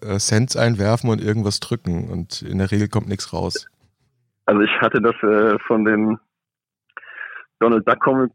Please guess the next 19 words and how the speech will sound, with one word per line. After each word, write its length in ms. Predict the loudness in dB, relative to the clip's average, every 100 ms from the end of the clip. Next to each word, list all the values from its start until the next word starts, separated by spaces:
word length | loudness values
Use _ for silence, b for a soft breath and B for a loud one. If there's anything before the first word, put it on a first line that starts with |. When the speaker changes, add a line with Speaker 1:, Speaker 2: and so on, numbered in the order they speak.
| -2
Speaker 2:
Comics 340 | 0 0 -2
immer 200 | 0 0
so 120 | 2
in 80 | 2
Erinnerung, 320 | 2 0 0
man 160 | 0 2
wirft 260 | 0 -2 -2
Münzen 300 | -2 0 2
rein 300 | 2 2 2
und 100 | 2
wenn 100 | 2
man 120 | 0
gewinnt, 340 | 0 -2 0
dann 160 | -2 -2
sprudeln 380 | -8 -4 -2 0
die 60 |
Münzen 320 | -2 -4 -2 2
da 80 | 4
raus. 260 | 4 2